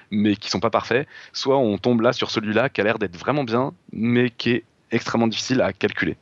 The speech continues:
Donc c'est pas fini, mais, euh, mais voilà, ça avance. Là, j'ai eu la chance, à l'occasion du week-end théorie des nœuds, de discuter avec des, avec quelqu'un, euh, Maxime, dont c'était le, c'est plus ou moins le domaine de recherche.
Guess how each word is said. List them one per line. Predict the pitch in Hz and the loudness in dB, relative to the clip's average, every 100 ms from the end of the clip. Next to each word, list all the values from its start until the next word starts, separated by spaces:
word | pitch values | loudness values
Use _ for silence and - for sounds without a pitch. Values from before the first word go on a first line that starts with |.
| _ | _
Donc | - 107 117 | -2 0 0
c'est | - | 0
pas | 117 | 0
fini, | 151 143 123 151 | -2 -2 -2 -2
mais, | 175 120 120 | -2 -2 0
euh, | 117 101 98 98 95 95 98 | 2 2 2 2 2 0 0
mais | 110 | 0
voilà, | 107 131 | 0 0
ça | 107 | 0
avance. | 101 127 - - - - | 0 -2 -4 -12 -20 -10
Là, | 156 127 | -2 -2
j'ai | 127 | 0
eu | 117 | -2
la | 113 | -2
chance, | 113 131 131 | -2 -4 -2
à | 101 | -4
l'occasion | 104 104 113 | -2 -2 -4
du | 101 | -8
week-end | 95 113 | -6 -6
théorie | 110 107 101 | -4 -6 -4
des | 104 | -4
nœuds, | 107 117 | -2 -4
de | 90 | -6
discuter | 92 - 110 117 | -12 -14 -4 -2
avec | 107 | -2
des, | - 98 90 90 87 | -4 -2 0 0 0
avec | 101 98 | -2 0
quelqu'un, | 107 104 117 117 | -2 -2 -2 0
euh, | 98 95 98 | 0 0 -2
Maxime, | 104 104 - 127 | -6 -8 -6 -6
dont | 110 | -4
c'était | - 104 107 | -6 -2 0
le, | 95 92 | 2 0
c'est | 92 - | -4 -8
plus | - 113 | -8 -2
ou | |
moins | 120 123 | 2 4
le | |
domaine | 113 120 | 4 4
de | 104 | 2
recherche. | - 139 - | 2 2 0